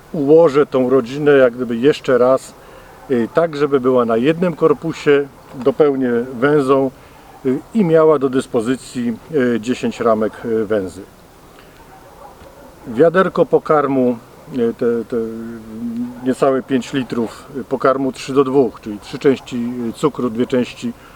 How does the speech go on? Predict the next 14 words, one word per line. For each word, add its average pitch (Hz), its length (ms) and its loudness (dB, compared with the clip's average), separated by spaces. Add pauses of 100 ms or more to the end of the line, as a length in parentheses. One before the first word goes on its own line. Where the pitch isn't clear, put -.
(220)
wagowe 117 460 0
wody, 113 440 0 (600)
y, 123 300 2
jest 139 380 0
na 135 180 2
start. - 500 -4 (840)
Po 180 120 2
pobraniu, 160 800 2
po 165 140 6
złożeniu 151 500 2
tego 143 440 4
w, - 200 -10
y, 135 360 2
komórkach, 143 680 0